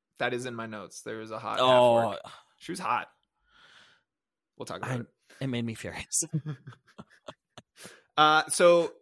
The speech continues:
Speaker 1: not only, um, so this delivery takes one second.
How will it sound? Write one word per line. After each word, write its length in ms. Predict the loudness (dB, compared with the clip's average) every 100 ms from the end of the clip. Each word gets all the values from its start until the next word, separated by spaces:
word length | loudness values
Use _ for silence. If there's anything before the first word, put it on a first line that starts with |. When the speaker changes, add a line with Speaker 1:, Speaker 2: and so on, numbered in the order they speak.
| _ -4
Speaker 1:
not 320 | 2 2 2
only, 480 | -2 -2 -2 -2 -2
um, 540 | -2 -2 -2 -8 -14 -20 _ _ _ _ _ _ _ _ -16
so 220 | -8 -4 -2
this 260 | -2 -2
delivery 380 | -2 -2 0 -2
takes 360 | -4 -6 -6 -8
one 260 | -8 -6
second. 360 | -8 -10 -12